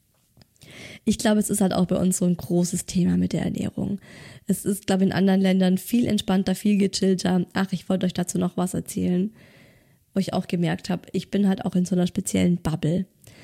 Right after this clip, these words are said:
Also zum einen war ich ja, bevor ich Podcasts gemacht habe, Journalistin in einem Frauenmagazin und ich war für die Rubrik Ernährung zuständig. Das heißt, ich habe über eineinhalb Jahre ganz viele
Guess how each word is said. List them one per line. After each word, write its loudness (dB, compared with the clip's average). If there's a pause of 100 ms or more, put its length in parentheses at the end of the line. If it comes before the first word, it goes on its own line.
(300)
Also 0
zum 0
einen 2 (160)
war 0
ich -4
ja, 2 (460)
bevor -2
ich -4
Podcasts -4
gemacht 0
habe, 0 (840)
Journalistin 4 (120)
in 0
einem 4
Frauenmagazin 0
und 2
ich -4
war 2
für -6
die 2
Rubrik -4
Ernährung 2
zuständig. -2 (560)
Das -4
heißt, 0
ich -4
habe 2
über 2
eineinhalb 2
Jahre 2 (380)
ganz 2
viele 4